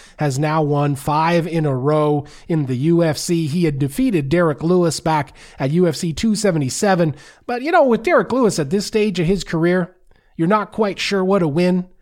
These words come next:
over Derek Lewis means. Then Sergei Pavlovich stalks in there and just beats up Tai Tuivasa in fifty-four seconds,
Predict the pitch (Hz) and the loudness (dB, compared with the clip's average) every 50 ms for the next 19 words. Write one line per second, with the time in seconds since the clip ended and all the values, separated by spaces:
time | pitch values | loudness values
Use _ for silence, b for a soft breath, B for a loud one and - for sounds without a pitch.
0 | _ _ - 185 180 170 156 143 135 170 175 170 147 135 156 170 175 170 147 131 | _ _ -2 0 0 0 0 0 0 2 2 2 0 0 2 2 2 2 2 0
1 | 135 143 156 170 175 175 180 180 - - b b b b b b b b b b | -2 -2 0 0 0 0 -2 -4 -8 -14 b b b b b b b b b b
2 | b 185 277 311 311 - - 269 269 233 233 196 147 - 196 196 202 196 180 170 | b 0 0 0 0 0 0 0 0 0 0 0 0 0 2 2 2 2 2 2
3 | 143 151 143 147 - - - - - 214 196 208 240 233 - - - - 165 190 | 2 0 0 -2 -4 -6 -8 -6 -2 0 0 0 0 -2 -4 -8 -4 0 2 2
4 | 202 202 175 175 170 165 160 165 147 156 151 151 147 131 139 175 190 170 160 147 | 2 2 2 2 2 2 2 2 0 0 0 0 0 -2 -2 -2 -2 -2 -4 -6
5 | 131 147 165 175 175 - - 147 143 156 160 - - - 151 151 156 151 143 - | -4 -2 -2 -2 -2 -4 -4 -4 -2 -2 -4 -4 -4 -4 -2 0 0 0 0 0
6 | 175 160 151 139 117 131 127 135 139 - 139 127 123 123 123 117 - 185 170 - | 0 2 0 0 0 -2 -2 -2 -2 -2 -4 -4 -4 -4 -4 -4 -2 -2 -2 -2
7 | - 190 147 - - 147 147 147 - - 165 151 - - 143 117 - - - | -2 -4 -2 -2 -2 0 0 0 -2 -2 -4 -4 -4 -4 -4 -6 -6 -10 -14